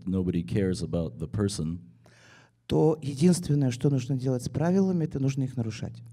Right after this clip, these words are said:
Speaker 1: then the only thing left to do with these rules is to break them.
Speaker 2: Особенно, если ты этого хочешь.
Speaker 1: Especially if that's what you want.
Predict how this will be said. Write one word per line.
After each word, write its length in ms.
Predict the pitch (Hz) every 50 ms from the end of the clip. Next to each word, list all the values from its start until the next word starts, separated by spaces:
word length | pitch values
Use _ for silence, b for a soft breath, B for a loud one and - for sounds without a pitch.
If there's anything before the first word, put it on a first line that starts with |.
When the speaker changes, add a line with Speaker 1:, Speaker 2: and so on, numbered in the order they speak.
| - -
Speaker 1:
then 380 | 82 80 101 101 98 92 92 -
the 220 | 95 85 98 104 110
only 240 | 113 113 107 101 98
thing 200 | 104 107 104 95
left 280 | 92 95 95 92 -
to 120 | - 95 85
do 180 | 92 101 98
with 180 | 92 92 87 80
these 240 | 90 87 80 85 90
rules 300 | 95 98 98 95 87 87
is 100 | 85 85
to 120 | - 85
break 260 | 78 90 82 78 - -
them. 200 | 69 69 67 - - - b b b b b b b b
Speaker 2:
Особенно, 480 | - 113 - 196 202 202 233 226 214
если 380 | 190 160 151 156 147 - 165 151 - - -
ты 100 | - 147
этого 240 | 131 127 127 131 131
хочешь. 460 | - - 85 - - - - - - -
Speaker 1:
Especially 600 | - - - 104 95 - 101 92 90 90 85 -
if 140 | 95 87 -
that's 180 | 95 90 - -
what 100 | 85 -
you 120 | 90 87
want. 260 | 92 87 76 - -